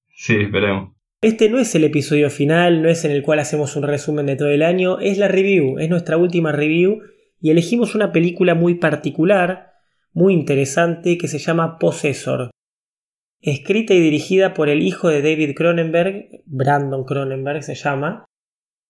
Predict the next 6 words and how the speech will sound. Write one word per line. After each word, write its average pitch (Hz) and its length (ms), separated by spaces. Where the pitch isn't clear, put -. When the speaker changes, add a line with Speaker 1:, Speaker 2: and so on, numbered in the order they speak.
Speaker 2:
y 170 380
con 175 180
una 233 160
trama 208 240
muy 202 120
particular. 151 880